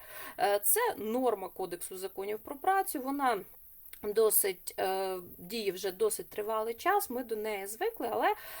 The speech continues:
е, як би мовити, на сьогодні ми говоримо про, е, цю норму і її застосування, коли говоримо про мирний час. На сьогоднішній день ми маємо, да, період воєнного стану,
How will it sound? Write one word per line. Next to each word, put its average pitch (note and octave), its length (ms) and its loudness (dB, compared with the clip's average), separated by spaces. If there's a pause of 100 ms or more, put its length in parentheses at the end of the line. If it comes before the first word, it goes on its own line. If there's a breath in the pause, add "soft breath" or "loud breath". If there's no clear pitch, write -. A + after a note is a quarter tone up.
(140 loud breath)
е, G#3+ 320 2
як C4+ 220 0
би A3+ 100 0
мовити, G#3+ 420 0
на G3+ 180 -4
сьогодні F4+ 560 2
ми C#4+ 180 0
говоримо C4 500 -2
про, A3+ 340 2 (100)
е, G3+ 460 0
цю G#3+ 180 0
норму E4+ 400 2
і A3 140 -6
її A3 380 0
застосування, B3+ 920 -2 (280 loud breath)
коли G#3+ 240 6
говоримо C4+ 540 0 (100)
про A3 300 2 (140)
мирний G#3 540 0
час. - 400 -12 (360 loud breath)
На D4+ 240 0
сьогоднішній B3 720 0
день G4+ 400 2
ми C4+ 220 0
маємо, G3 560 -2
да, A3+ 220 0
період G#3+ 680 0
воєнного F#3+ 580 -6
стану, F#4+ 560 0